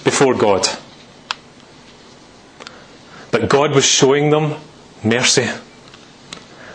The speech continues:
And he now rebukes Satan and his accusations. What amazing mercy.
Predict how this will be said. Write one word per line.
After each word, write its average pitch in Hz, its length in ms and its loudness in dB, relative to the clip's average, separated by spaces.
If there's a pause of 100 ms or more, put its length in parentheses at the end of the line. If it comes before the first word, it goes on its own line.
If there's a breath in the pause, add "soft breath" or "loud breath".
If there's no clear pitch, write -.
And 120 120 0
he 123 80 2
now 110 140 2
rebukes 127 640 2
Satan 160 600 -2 (1300)
and 131 220 -2
his 113 160 0
accusations. 107 880 0 (1500 loud breath)
What 135 180 2
amazing 123 520 2
mercy. 127 440 0